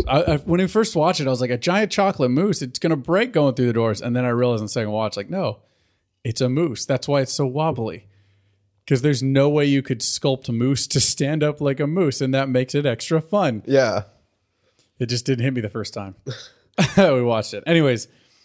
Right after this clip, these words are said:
Speaker 1: uh, this is where they all go. They're all like, "Nah, you suck, and your shit sucks, and my shit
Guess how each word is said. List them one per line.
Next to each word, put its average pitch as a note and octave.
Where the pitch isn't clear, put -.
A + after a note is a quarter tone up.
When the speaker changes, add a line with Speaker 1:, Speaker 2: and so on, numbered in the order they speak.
Speaker 1:
uh, A#2
this D#3+
is D3
where D3+
they C#3
all C3
go. A#2+
They're C3
all B2
like, A2+
"Nah, G3+
you G3
suck, F3
and D#3
your F#3+
shit E3
sucks, E3+
and D3
my F3
shit E3